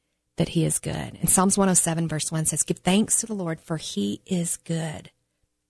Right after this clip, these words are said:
His love endures forever."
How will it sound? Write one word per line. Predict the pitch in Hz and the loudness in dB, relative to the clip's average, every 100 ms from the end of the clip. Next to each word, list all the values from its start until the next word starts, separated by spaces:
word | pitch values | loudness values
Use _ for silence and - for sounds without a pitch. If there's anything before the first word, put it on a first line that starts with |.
| _ _ _ _ - | _ _ _ _ 0
His | 175 - | 4 4
love | 165 165 175 185 185 - | 4 4 4 2 -2 0
endures | 180 175 170 160 151 147 147 - - _ _ _ _ _ | 2 2 0 -2 -2 -4 -2 -2 -4 _ _ _ _ _
forever." | 165 - - 160 151 69 - | 0 0 0 0 0 -6 -12